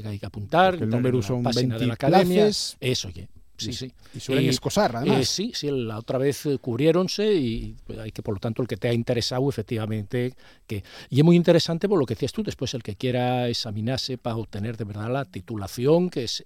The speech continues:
Speaker 1: que se pide pa determinadas cosas, pues el B uno, B dos, y que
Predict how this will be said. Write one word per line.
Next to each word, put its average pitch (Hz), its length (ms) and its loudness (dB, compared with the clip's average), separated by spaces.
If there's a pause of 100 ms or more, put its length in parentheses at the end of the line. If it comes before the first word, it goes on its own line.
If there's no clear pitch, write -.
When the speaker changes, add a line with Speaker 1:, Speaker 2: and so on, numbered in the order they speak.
Speaker 1:
que 110 140 -6
se - 160 -6
pide 170 320 0
pa 113 120 -4
determinadas 107 560 -4
cosas, 175 440 -4
pues - 160 -12
el 107 80 -12
B 104 160 -8
uno, 120 240 -4
B 110 100 -6
dos, 156 260 0 (200)
y 104 140 -8
que 92 280 -14